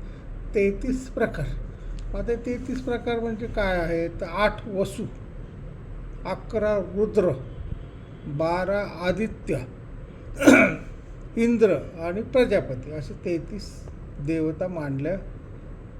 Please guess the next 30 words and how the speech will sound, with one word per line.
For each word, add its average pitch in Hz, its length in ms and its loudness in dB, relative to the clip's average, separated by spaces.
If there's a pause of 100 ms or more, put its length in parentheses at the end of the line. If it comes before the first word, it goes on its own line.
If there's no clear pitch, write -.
(160)
जातात. 151 300 -2 (840)
आता 170 180 -2
हे 202 200 4
सर्व 247 420 4
जगाचे 226 760 4
ईश्वर 254 220 2
म्हणजे 170 340 -2
नियमन 240 440 4
करतात 151 440 -2 (680)
आणि 180 200 -2
त्या 220 180 0
सर्वांचा 208 680 4
देव 214 280 2
म्हणजे 202 340 -6
निवृत्तीनाथ 254 800 0 (120)
महाराज 165 440 -4
असं 143 240 -6
ज्ञानेश्वर 165 540 -4
माऊली 165 480 -6
सांगतात. 220 380 -4
मग 185 60 -6
आता 190 200 -6
देवतांचं 208 800 -2
निर्माण 208 320 -2
करणारं 196 460 -4
कोण 185 300 -6
आहे? 160 220 -8 (520)
तर 269 60 -2
महादेव 185 540 2
आहे, 131 160 -4